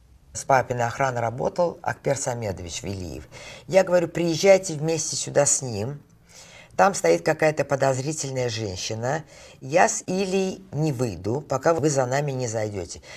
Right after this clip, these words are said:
Приезжайте, и мы будем ждать внутри. Только приезжайте быстро, потому что пока она никуда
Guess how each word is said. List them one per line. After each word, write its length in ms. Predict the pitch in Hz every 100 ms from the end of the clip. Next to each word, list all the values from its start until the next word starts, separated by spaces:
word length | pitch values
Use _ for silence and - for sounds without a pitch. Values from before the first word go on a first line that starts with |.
| - -
Приезжайте, 680 | 165 180 151 208 240 - -
и 220 | - 165
мы 160 | 185
будем 360 | 175 165 156 151
ждать 340 | 123 147 139
внутри. 600 | 127 120 - 143 202 233 - - - - -
Только 220 | 202 196
приезжайте 580 | 165 175 151 185 196 196
быстро, 480 | 151 170 - 101 87
потому 440 | 107 104 113 143
что 240 | 156 160 143
пока 360 | 139 131 160
она 160 | 151 147
никуда 580 | 147 143 139 143 151